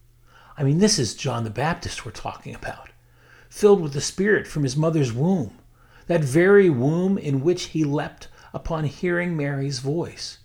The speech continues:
knowing even as an unborn child that she was carrying the unborn Jesus, Savior of the world. John, who said of Jesus, "He must increase and I must decrease," that I am not worthy to undo his sandal straps.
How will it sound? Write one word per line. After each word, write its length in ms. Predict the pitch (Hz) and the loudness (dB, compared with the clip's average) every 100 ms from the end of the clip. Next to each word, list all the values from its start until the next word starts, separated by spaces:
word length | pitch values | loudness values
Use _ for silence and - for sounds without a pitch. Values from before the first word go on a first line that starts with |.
| - - - - | -20 -20 -20 -6
knowing 300 | 156 175 175 | 0 2 2
even 320 | 185 208 202 | 2 2 2
as 120 | 170 135 | 2 0
an 120 | 147 | -2
unborn 480 | 175 180 151 160 151 | 0 0 0 -2 -2
child 600 | - 151 170 175 139 120 - - | -6 -6 -4 0 -2 -4 -12 -8
that 160 | 139 | -4
she 240 | - - 208 | -2 -2 2
was 220 | 175 - | 2 0
carrying 500 | - 180 180 160 156 | -8 -6 -2 0 0
the 140 | 143 | -2
unborn 580 | - 170 175 151 160 160 | -2 -2 -2 0 0 0
Jesus, 560 | 127 165 175 151 165 - - | -2 -2 -2 -2 -4 -6 -16
Savior 580 | - - 180 175 170 165 | -10 -4 0 2 0 -2
of 160 | - 160 | -4 -4
the 80 | 165 | -4
world. 460 | 156 131 101 - - - _ _ _ _ _ _ _ _ _ - | -2 -4 -6 -14 -20 -20 _ _ _ _ _ _ _ _ _ -6
John, 440 | 135 170 180 190 | -2 0 0 -4
who 160 | 131 147 | -4 -6
said 320 | - 175 170 | -4 -2 -2
of 100 | 139 | -4
Jesus, 520 | - 180 156 147 143 - - | -2 0 0 -4 -8 -14 -20
"He 240 | - 214 | -10 -4
must 300 | 208 175 139 | -2 -2 -4
increase 560 | 180 190 - 135 123 - - - | -6 -6 -6 -6 -6 -8 -12 -8
and 160 | 180 | -6
I 140 | 156 170 | -4 -4
must 280 | 156 147 | -4 -6
decrease," 640 | - 202 - 110 - - - _ _ _ _ _ _ - | -4 -6 -6 -12 -10 -16 -16 _ _ _ _ _ _ -8
that 140 | 160 | -2
I 140 | 165 196 | 0 0
am 120 | 180 | 0
not 240 | 170 151 | -2 0
worthy 340 | 175 175 190 165 | 2 4 4 0
to 140 | - | -2
undo 280 | 196 180 160 | -2 0 0
his 160 | 143 147 | -2 -4
sandal 400 | - 170 180 165 | -6 -8 -8 -8
straps. 560 | - 110 101 - - | -8 -12 -12 -18 -20